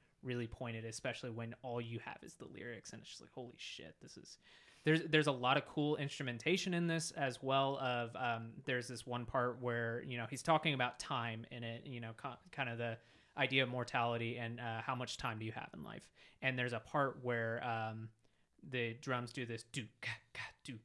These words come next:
ka ka, but he hits, it, it's only rim shots on the side of the drums, so it sounds kinda like a ticking clock.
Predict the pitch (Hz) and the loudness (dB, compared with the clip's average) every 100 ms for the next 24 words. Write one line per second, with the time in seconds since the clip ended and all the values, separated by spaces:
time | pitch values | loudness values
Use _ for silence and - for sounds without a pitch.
0 | - 143 139 - - - 139 - 143 - | -10 -10 -8 -8 -8 0 0 0 -4 0
1 | 151 - - 170 143 135 147 151 - 143 | 0 -2 -6 -6 -6 -8 -8 -8 -6 -2
2 | 139 127 120 139 135 - 131 117 123 - | -2 -2 0 2 2 0 0 0 -2 -8
3 | - 135 120 - 123 117 117 123 120 117 | -6 -4 -4 -2 0 0 -2 -6 -6 -2
4 | 139 131 - 131 123 - 139 127 - 131 | 0 0 -2 -2 -2 0 0 0 -2 -2
5 | 120 120 - 139 135 120 113 127 151 - | -4 -6 -6 -6 -6 -8 -6 -2 -2 -2